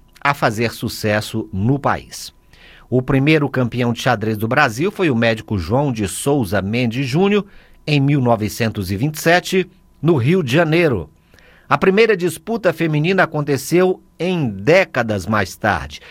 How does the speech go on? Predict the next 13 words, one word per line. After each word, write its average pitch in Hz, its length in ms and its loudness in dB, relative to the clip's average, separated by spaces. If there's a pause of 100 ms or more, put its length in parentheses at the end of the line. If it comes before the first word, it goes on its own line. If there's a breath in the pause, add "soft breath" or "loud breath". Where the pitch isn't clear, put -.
(200 loud breath)
em 135 160 2
mil 185 480 2
novecentos 131 880 0
e 95 80 -2
sessenta, 185 840 0 (360 soft breath)
e 143 80 -4
teve 143 300 -2
como 131 320 -6
campeã 156 640 0 (340 soft breath)
a 139 160 2
enxadris-, 143 720 -2
a 120 80 0
enxadrista 127 920 -2